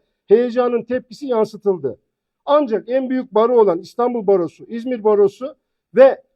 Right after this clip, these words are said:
milliyetçi, mukaddesiyatçı avukatlarca oluşturulan İstanbul ile Ankara iki nolu barolardan bu konuda gık çıkmadı. Tabii bir de Doğu illeri baroları zaten bizi şaşırtmadı. Bu durum ve konuda takdir vatandaşlarımız da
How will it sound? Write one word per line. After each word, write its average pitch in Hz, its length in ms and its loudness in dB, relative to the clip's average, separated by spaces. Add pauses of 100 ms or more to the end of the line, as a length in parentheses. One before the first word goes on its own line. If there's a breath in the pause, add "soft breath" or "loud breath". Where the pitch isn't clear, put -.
(160)
milliyetçi, 254 560 -4
mukaddesiyatçı 240 840 -2
avukatlarca 247 600 -2
oluşturulan 240 640 -2 (560)
İstanbul 254 580 0
ile 240 80 0
Ankara 226 460 2
iki 262 220 -6
nolu 233 260 0
barolardan 240 640 0
bu 247 80 -18
konuda 220 220 -10
gık 214 220 -18
çıkmadı. 135 460 -16 (680)
Tabii 262 380 4 (300)
bir 262 200 0
de 247 160 0
Doğu 254 220 0
illeri 233 340 0
baroları 226 380 0
zaten 226 380 -8
bizi 214 180 -18
şaşırtmadı. 147 640 -10 (300)
Bu 294 160 0
durum 247 260 -6
ve 240 80 2
konuda 233 400 -2
takdir 233 420 -6
vatandaşlarımız 226 840 -4
da 262 200 -4